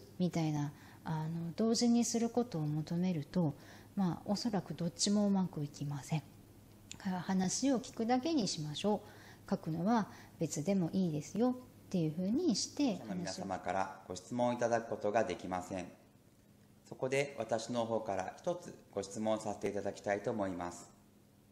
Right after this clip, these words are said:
Speaker 2: 治療のお話のところで、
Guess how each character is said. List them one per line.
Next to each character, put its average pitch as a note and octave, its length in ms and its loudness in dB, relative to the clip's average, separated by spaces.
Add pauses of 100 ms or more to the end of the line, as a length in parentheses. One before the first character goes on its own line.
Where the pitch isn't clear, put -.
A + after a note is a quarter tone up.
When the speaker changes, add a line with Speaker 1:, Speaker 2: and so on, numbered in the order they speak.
(840)
Speaker 2:
治 - 100 -8
療 E3 240 0
の E3 260 -2
お - 60 -4
話 C#3 340 -2
の C3+ 80 -2
と C3 140 -6
こ C3+ 140 0
ろ G#2 120 0
で、 G#2 320 -2